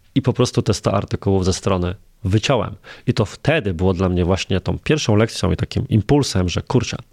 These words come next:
te starsze artykuły również muszę aktualizować, bo przecież ktoś trafi na nie teraz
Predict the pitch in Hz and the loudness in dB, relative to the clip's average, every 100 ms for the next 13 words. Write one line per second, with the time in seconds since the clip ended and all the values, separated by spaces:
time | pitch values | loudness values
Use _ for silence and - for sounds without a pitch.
0 | - - - 98 - 101 117 110 110 104 | -20 -18 -8 -8 -4 0 0 0 0 0
1 | - - 101 98 98 123 113 104 107 - | -4 0 2 4 4 2 2 0 -2 -2
2 | 90 - 87 82 82 98 147 - - - | -4 0 0 2 2 2 2 -2 -18 -20
3 | - - _ 90 110 113 - 139 131 127 | -20 -20 _ 0 2 0 0 0 0 -2
4 | - - 139 - - - 127 135 127 113 | -6 -4 -2 -2 -4 -2 -2 0 0 2
5 | 95 92 151 92 98 - | 2 0 0 0 -6 -14